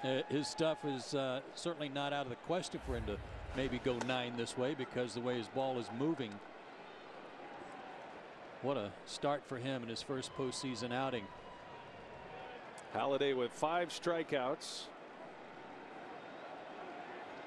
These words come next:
Speaker 2: Travis Wood has come on and pitched well in relief. Edinson Volquez,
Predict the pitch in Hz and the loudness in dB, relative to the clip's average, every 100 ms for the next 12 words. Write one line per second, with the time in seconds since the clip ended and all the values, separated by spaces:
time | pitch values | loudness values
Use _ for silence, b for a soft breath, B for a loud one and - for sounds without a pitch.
0 | - - 87 - - - - - - - | -8 -8 -8 -10 -8 -8 -6 -6 -6 -6
1 | - - - 147 165 - 165 202 208 170 | -6 -4 2 4 4 2 4 4 4 2
2 | - 180 180 190 190 160 143 131 - - | 2 4 4 4 4 4 4 2 -2 0
3 | 190 - - 160 202 196 131 107 - 131 | 0 2 2 4 6 6 4 0 0 2
4 | 131 139 139 190 - - - - - - | 4 4 6 4 0 -10 -10 -12 -12 -12
5 | - - - 110 143 139 151 139 147 175 | -10 -10 2 4 4 4 4 6 4 4
6 | - 160 139 113 - | 4 4 4 0 -6